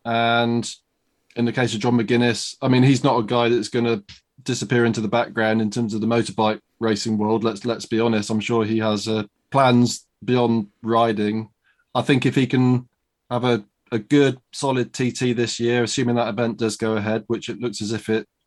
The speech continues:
is going to do, thank-, thankfully, after a couple of years away. On the other side of that, if he hangs up his helmet and his leathers, I, I think we'll all breathe a sigh of relief on a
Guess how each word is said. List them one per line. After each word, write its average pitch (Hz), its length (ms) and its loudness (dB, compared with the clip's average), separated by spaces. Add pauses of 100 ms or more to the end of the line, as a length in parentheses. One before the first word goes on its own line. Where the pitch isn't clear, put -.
is 101 100 -6
going 107 300 0
to - 80 -6
do, 104 340 0
thank-, 107 320 -6 (160)
thankfully, 107 560 -2 (120)
after 104 240 -8
a - 20 -8
couple 107 240 -6
of 107 40 -2
years 107 200 -2
away. 104 400 -2 (1120)
On 123 120 2
the 131 100 4
other 120 100 -2
side 127 280 0
of 123 80 0
that, 131 260 2
if - 100 -8
he 131 120 -2
hangs 127 260 0
up 127 140 -6
his 120 400 -4
helmet 123 360 2
and 117 80 0
his 117 140 0
leathers, 123 680 0 (400)
I, 113 220 -2
I - 20 0
think 117 240 0
we'll 117 140 2
all 120 140 4
breathe 120 260 2
a 113 60 -2
sigh 117 240 0
of 107 60 0
relief 117 360 2
on 117 140 0
a 113 200 -2